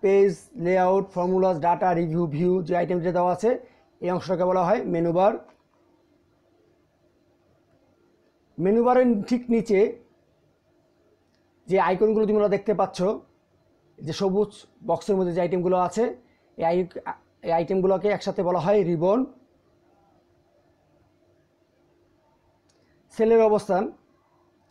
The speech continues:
এখানে তোমরা সবুজ বক্সের মধ্যে এ ওয়ান চিহ্নিত একটা অংশ দেখতে পাচ্ছ।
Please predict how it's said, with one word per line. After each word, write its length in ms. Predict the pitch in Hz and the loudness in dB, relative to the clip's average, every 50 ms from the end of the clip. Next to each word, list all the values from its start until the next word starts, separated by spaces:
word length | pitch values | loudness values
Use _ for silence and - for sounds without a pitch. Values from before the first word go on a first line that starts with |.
| _ _ _ _ _ _ _ _ _ _ _ - | _ _ _ _ _ _ _ _ _ _ _ -6
এখানে 240 | 196 185 - 247 254 | -4 -2 0 0 0
তোমরা 440 | 220 226 240 233 240 254 269 - - - _ | 0 0 0 2 2 2 0 -2 -4 -10 _
সবুজ 320 | - - 214 202 190 233 202 | -8 -4 -2 0 0 2 2
বক্সের 340 | 196 226 - - 240 233 233 | 2 0 0 0 0 0 2
মধ্যে 400 | 226 208 151 170 208 233 220 - - - | 2 0 2 2 0 0 0 -2 -2 2
এ 140 | 220 208 | 4 6
ওয়ান 180 | 220 226 233 214 | 6 6 4 2
চিহ্নিত 240 | - 226 214 208 208 | 0 0 0 0 0
একটা 140 | 202 202 202 | 0 0 -2
অংশ 160 | 190 - 190 | -2 -2 -4
দেখতে 220 | 175 180 - 202 | -4 -4 -2 -2
পাচ্ছ। 260 | 175 180 170 - - | -2 -2 -4 -4 -4